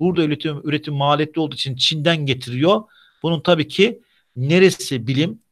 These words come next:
neresi İslam, neresi milliyetçilik sorgulanması gerekiyor.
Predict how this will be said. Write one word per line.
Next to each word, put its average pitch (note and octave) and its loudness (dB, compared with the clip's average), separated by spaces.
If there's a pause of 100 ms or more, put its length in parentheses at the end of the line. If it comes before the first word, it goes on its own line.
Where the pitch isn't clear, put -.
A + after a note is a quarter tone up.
(140)
neresi C#3+ -2
İslam, D#3+ -4 (380)
neresi D#3 -2
milliyetçilik C3+ -6
sorgulanması D3 0
gerekiyor. A#2+ -6